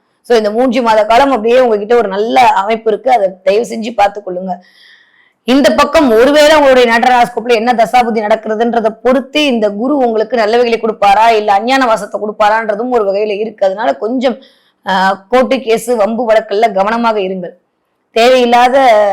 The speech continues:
உங்க மேல இருக்கக்கூடிய களங்கங்கள் கொஞ்சம், ஆஹ், ஆஹ், என்ன, அனலைஸ் பண்ணி அடுத்தவங்க வந்து இது பண்ண போறாங்க.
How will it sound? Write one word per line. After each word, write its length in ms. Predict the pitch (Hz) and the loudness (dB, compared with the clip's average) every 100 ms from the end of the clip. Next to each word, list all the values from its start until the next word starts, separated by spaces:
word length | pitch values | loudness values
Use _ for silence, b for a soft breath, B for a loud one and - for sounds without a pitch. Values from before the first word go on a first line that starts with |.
| 190 185 | -2 -4
உங்க 240 | 190 208 | -4 -2
மேல 200 | 220 262 | 0 2
இருக்கக்கூடிய 500 | 240 233 - 214 226 | 0 -4 -6 -4 -2
களங்கங்கள் 560 | 233 208 226 240 220 247 | 0 0 0 -2 -4 -4
கொஞ்சம், 420 | 220 254 254 208 | -4 -2 -4 -6
ஆஹ், 400 | 196 196 185 185 175 | -8 -8 -10 -12 -12
ஆஹ், 500 | 165 180 _ _ _ | -14 -18 _ _ _
என்ன, 180 | - 226 | -10 -8
அனலைஸ் 520 | 214 190 226 269 277 | -6 -6 -2 -2 -2
பண்ணி 260 | - 202 220 | -6 -8 -4
அடுத்தவங்க 440 | 196 214 233 226 | -4 -2 -4 -2
வந்து 500 | 202 202 214 202 175 | -4 -2 -2 0 -2
இது 140 | 175 208 | -4 -6
பண்ண 220 | 196 180 | -8 -8
போறாங்க. 260 | 185 185 165 | -8 -8 -10